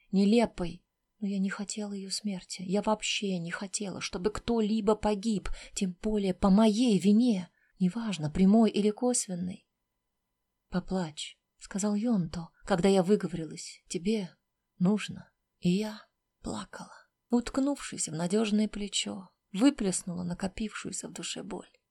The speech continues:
А когда слезы закончились, он спросил: «Ты действительно считаешь, что в этом есть твоя вина, что должна нести ответственность за поступки других, что,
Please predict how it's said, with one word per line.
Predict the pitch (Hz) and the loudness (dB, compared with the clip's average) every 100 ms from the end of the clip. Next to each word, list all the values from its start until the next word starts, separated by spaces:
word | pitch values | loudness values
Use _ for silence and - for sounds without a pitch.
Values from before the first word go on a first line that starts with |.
| _ _ _ _ - | _ _ _ _ -12
А | 202 | -10
когда | - - | -8 -6
слезы | 208 - 214 214 | -6 -4 -4 -4
закончились, | 208 226 - 262 - 180 185 - - _ _ | -2 -2 -2 -4 -4 -8 -10 -12 -18 _ _
он | - 233 | 2 2
спросил: | - 214 214 - 190 170 _ _ _ _ _ | 2 -4 -4 -6 -8 -12 _ _ _ _ _
«Ты | 160 139 156 - | -4 -4 -6 -10
действительно | 156 - 220 247 185 151 | -6 -2 -2 0 -2 -6
считаешь, | 147 - 165 165 165 - - - _ | -8 -10 -8 -10 -10 -10 -10 -10 _
что | _ - 147 | _ -6 0
в | 151 | 2
этом | 165 165 | 4 4
есть | 156 160 165 - - | 4 2 0 -4 -6
твоя | 143 156 175 208 | -4 0 0 0
вина, | 175 160 - _ _ _ | -2 -8 -14 _ _ _
что | - - | -8 -2
должна | 139 175 175 185 220 | 4 6 8 8 8
нести | 196 165 - 214 220 | 6 2 -2 -6 -4
ответственность | 165 - 147 196 - 190 175 180 - - | -6 -6 -6 -4 -6 -4 -2 -2 -4 -6
за | 147 | -6
поступки | 156 147 - 180 - - | -6 -8 -6 -8 -6 -8
других, | 147 160 160 185 247 - - _ _ _ | -4 -2 -2 -4 -8 -12 -20 _ _ _
что, | - - - 160 160 | -18 -10 -2 0 0